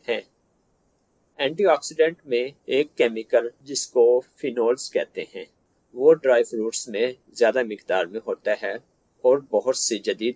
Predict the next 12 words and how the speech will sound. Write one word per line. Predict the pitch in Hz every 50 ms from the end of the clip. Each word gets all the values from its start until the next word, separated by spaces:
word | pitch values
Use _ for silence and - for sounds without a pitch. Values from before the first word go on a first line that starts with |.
| _ -
तहकीक | 98 - _ _ - 98 98 98 _ -
ये | 110 127 139
बताती | 135 120 104 - 98 92 - _ - 95 92 - 95
हैं | 92 95 - _ _ -
कि | 135
ये | 135 131 139 143
फिनोल्स | 143 - 131 113 107 101 104 110 120 120 - - _ -
हमारे | 117 117 117 117 117 117 117 127 127 131 -
जिस्म | - 117 110 - - 147 143 135 117
में | 104 95 101 104 110 - _ -
blood | 113 117 131 135 135 -
flow | - - 113 95 92 90